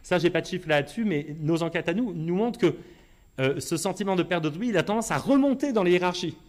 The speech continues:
et à remonter de temps en temps très haut, très haut. Je suis pas sûr d'avoir le temps, mais je vous la raconte quand, quand même. J'ai deux petites histoires récentes d'intervention là-dessus qui sont tout à fait frappantes, hein. Je travaillais avec Jacques.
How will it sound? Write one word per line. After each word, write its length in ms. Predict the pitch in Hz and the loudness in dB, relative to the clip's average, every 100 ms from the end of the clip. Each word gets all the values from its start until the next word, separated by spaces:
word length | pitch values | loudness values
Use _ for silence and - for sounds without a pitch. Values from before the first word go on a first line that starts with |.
| - | -2
et 80 | 127 | 2
à 80 | 135 | 4
remonter 340 | 180 208 214 | 4 4 2
de 120 | 214 | 2
temps 200 | 185 185 | 0 0
en 80 | 175 | 0
temps 160 | 196 254 | 0 -2
très 300 | - - 285 | -2 0 2
haut, 280 | 240 - - - - - | 4 2 -4 -18 -20 -20
très 220 | - - 247 | -10 0 2
haut. 240 | 135 - - - - - - - - - - - - | 2 -2 -16 -20 -20 -20 -20 -20 -20 -20 -20 -20 -20
Je 40 | |
suis 60 | - | -4
pas 80 | 120 | 0
sûr 140 | 143 | 4
d'avoir 140 | 123 117 | 6 6
le 100 | 113 | 4
temps, 140 | 139 | 4
mais 100 | 120 | 2
je 60 | 90 | 0
vous 60 | |
la 80 | 101 | 0
raconte 300 | 104 110 107 | 0 -2 -2
quand, 120 | 120 | -4
quand 140 | 113 156 | -4 -4
même. 220 | 220 131 | -2 0
J'ai 140 | 104 | 0
deux 180 | 104 202 | 0 0
petites 260 | - 160 131 | -2 -8 -8
histoires 420 | 135 - 139 104 | -8 -4 -2 0
récentes 440 | 123 117 135 120 | 0 0 -4 -6
d'intervention 600 | 101 98 98 98 101 120 | -6 -6 -6 -6 -6 -6
là-dessus 300 | 98 92 139 | -6 -6 -10
qui 140 | 127 104 | -12 -12
sont 160 | 113 | -10
tout 180 | 107 147 | -10 -8
à 100 | 147 | -6
fait 120 | 143 | -6
frappantes, 540 | 151 - 196 247 160 - | -8 -6 -4 -4 -6 -8
hein. 160 | 117 - - - - - | -10 -12 -20 -20 -20 -8
Je 120 | 90 | -2
travaillais 360 | 139 - 196 233 | 0 0 0 2
avec 180 | 165 113 | 2 0
Jacques. 460 | 143 151 - - | 0 -2 -6 -20